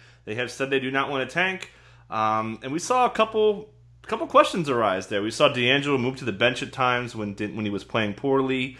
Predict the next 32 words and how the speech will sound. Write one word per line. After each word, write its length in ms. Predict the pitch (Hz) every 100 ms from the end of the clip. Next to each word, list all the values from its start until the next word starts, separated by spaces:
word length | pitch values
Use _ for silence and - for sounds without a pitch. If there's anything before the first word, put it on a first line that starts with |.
| - - -
and 220 | 98 101
he's 140 | 113 117
having 180 | 127 110
a 60 |
great 220 | 95 110
offseason, 520 | 107 110 - 117 110 101
one 100 | 101
of 60 |
the 60 | 95
main 220 | 98 101
topics. 520 | 95 101 98 104 -
Uh, 220 | 92 90 90
looks 260 | 101 -
ripped. 420 | 104 110 104 - - - - _ _ - - - _ -
Um, 380 | 85 87 90 92
working 260 | 104 110
out 200 | 107 95
with 100 | 95
all 160 | 98 110
sorts 260 | - 110 101
of 60 |
N 100 | 104
B 140 | 101 95
A 60 |
players. 480 | 90 101 98 95 -
It's 120 | -
a 60 | 90
pretty 220 | - 98
good 100 | 92
offseason 420 | 92 95 98 95
for 100 | 95
him. 240 | 95 101